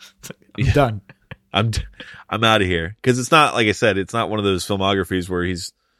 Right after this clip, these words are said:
Speaker 2: I'm looking at this and he's been in ten movies in the past six months type thing. So, yeah, Maura Tierney, you mentioned,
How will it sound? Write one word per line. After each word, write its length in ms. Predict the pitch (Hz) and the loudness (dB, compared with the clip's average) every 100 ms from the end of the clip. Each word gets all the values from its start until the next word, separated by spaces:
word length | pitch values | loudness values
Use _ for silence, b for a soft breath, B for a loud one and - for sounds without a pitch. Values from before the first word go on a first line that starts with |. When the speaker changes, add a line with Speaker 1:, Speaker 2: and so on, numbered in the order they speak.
| _ _ | _ _
Speaker 2:
I'm 140 | - 98 | -12 -4
looking 220 | 104 101 | -4 -2
at 100 | 98 | -4
this 220 | 98 95 | -2 -4
and 80 | 101 | -2
he's 100 | 95 | -6
been 160 | 90 98 | -4 -6
in 140 | 87 | -4
ten 280 | - 107 101 | -4 -4 -6
movies 460 | 92 98 90 90 87 | -4 -4 -4 -8 -10
in 80 | |
the 80 | 87 | -12
past 340 | 85 92 90 - | -8 -6 -6 -6
six 220 | 104 - | -8 -8
months 340 | 92 87 82 | -8 -8 -10
type 220 | - 76 | -12 -12
thing. 380 | - 67 71 98 | -12 -16 -16 -18
So, 460 | 110 - 62 78 120 _ _ _ _ - | -16 -10 -10 -10 -16 _ _ _ _ 0
yeah, 160 | 143 | 0
Maura 220 | 135 165 165 | 2 2 0
Tierney, 300 | 160 156 156 | 0 -2 -2
you 60 | |
mentioned, 480 | 135 135 - 131 131 | -4 -4 -4 -6 -8